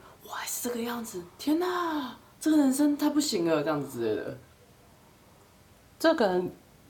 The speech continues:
Speaker 2: 就跟我比较不一样，因为本来就已经是学专业嘛，就是至少都是音乐专业，所以
Speaker 1: 可能因为我没有专业。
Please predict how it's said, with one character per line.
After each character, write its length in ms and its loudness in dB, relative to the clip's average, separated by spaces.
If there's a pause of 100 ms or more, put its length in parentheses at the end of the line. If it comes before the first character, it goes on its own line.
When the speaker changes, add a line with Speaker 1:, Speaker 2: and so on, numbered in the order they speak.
(100)
Speaker 2:
就 160 2
跟 100 2
我 140 4
比 80 -4
较 140 4
不 160 0
一 40 4
样， 160 2
因 120 -2
为 340 2 (1500)
本 100 6
来 160 2
就 160 4
已 40 4
经 180 0
是 180 0
学 720 0
专 260 2
业 180 2
嘛， 240 -6
就 140 -6
是 80 -6
至 180 -2
少 160 -2
都 120 -4
是 100 -4
音 160 -2
乐 160 -2
专 300 -4
业， 160 -6
所 160 -2
以 240 -2 (420)
Speaker 1:
可 80 -4
能 160 2
因 120 -2
为 100 -2
我 100 0
没 120 0
有 100 2
专 260 -2
业。 220 -2